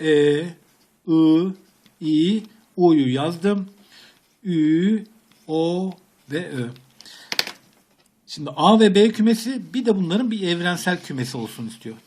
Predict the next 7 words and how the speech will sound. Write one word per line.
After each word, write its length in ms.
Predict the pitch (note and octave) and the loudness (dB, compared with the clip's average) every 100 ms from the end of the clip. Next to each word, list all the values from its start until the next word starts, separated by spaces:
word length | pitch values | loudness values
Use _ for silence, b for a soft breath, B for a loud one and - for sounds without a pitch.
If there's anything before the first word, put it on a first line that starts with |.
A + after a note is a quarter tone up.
| F3+ | -2
Evrensel 600 | A3+ B3+ C4 - G3 - | 0 0 -2 0 -2 -2
küme 200 | G3+ A#3+ | 0 0
hangisi 540 | G3+ A3 A3+ E3+ - - D#3+ | 0 0 0 -2 -6 -8 -6
olabilir 420 | D#3+ D3+ F#3 D3 | -6 -6 -6 -6
diyor 160 | D3 D#3 | -8 -8
sevgili 380 | C#3 B2+ C3 | -10 -10 -10
arkadaşlar. 540 | B2 B2+ A#2+ A2+ - | -10 -14 -16 -16 -18